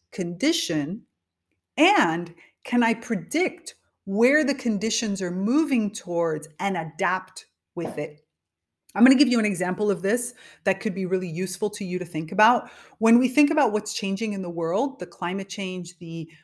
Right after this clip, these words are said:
all the situations, everything that we're reading about and learning about and seeing that's happening in the world, for a second, what was to, what would change in the way you approach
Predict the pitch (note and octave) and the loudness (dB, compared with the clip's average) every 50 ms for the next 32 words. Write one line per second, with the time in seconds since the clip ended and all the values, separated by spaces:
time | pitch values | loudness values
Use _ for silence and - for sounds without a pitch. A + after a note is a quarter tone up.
0 | _ - F3+ F#3 F#3+ G3+ F#3+ - - F3+ - - F3+ F3+ F#3 F3+ - F3+ F3+ F3+ | _ -4 0 0 0 0 -2 -6 -8 -10 -8 -6 -4 -4 -4 -4 -6 -8 -8 -6
1 | F3+ E3+ F#3 F#3 - G3+ G3 F#3+ - - E3+ F3 E3+ E3+ F#3+ F#3+ F#3+ F#3 F3+ F#3 | -6 -4 -6 -6 -6 -6 -8 -8 -6 -6 -6 -6 -4 -4 -4 -2 -2 -2 -2 -4
2 | F3+ E3+ F3+ F3+ F3 E3+ E3+ F3 F#3 F#3+ G3 G3 F#3+ F#3+ F3+ E3+ F3+ F3 E3+ E3+ | -2 0 0 0 -2 -2 -6 -4 -4 -2 -2 -2 -2 -2 0 2 2 2 2 0
3 | E3+ F3 - - - - A3 A3 G#3 G3 F#3 F3+ F3 E3 D#3+ - - - F3 F3 | -2 -4 -6 -6 -4 0 0 0 0 0 -2 -4 -4 -6 -6 -8 -8 -6 -6 -4
4 | - G3 F#3 F3 E3+ E3 D#3+ D#3+ D#3 D#3 D#3 F3+ G3+ G3 F3 C#3 - - - - | -4 -4 -4 -4 -4 -4 -4 -4 -4 -4 -2 0 2 2 2 0 0 -4 -10 -14
5 | - - - - - _ - - - D#4+ D#4 D#4 D4+ D4+ - - - F4+ F4+ F4 | -20 -20 -20 -20 -20 _ -10 -2 2 4 4 4 4 2 0 2 4 4 4 4
6 | - - G#3 - D#3 - - - - _ _ _ _ _ - A3 B3+ D#4+ G4+ G#4+ | 2 0 0 0 -4 -8 -10 -12 -14 _ _ _ _ _ 2 6 8 8 8 8
7 | A4+ G#4 - - - - C#4+ C#4 C4 A#3 - - G#3 F#3 G3+ C4 D#4 D#4+ C#4 E4+ | 6 4 2 2 -2 0 0 2 2 0 -2 -4 -4 0 4 4 4 4 4 0
8 | D4 D4 - - - - - B3+ C4 B3+ A#3+ G#3 D#3+ C#3 C#3+ E3 D#3+ - - - | 0 0 -2 -4 -4 -2 0 2 2 2 2 0 0 -2 -4 -6 -6 -4 -2 0
9 | G#3 G#3 G3 G3+ F#3+ G#3 G#3 A3+ B3 G#3+ G3+ A3+ G#3+ G3+ E3 - - - - - | 0 2 2 2 2 4 4 4 4 2 0 0 0 -2 -2 -4 -8 -18 -12 -4
10 | - B3 A#3+ G#3+ D#3+ - - - - - - - | 0 2 2 2 2 -2 -4 -8 -10 -10 -12 -12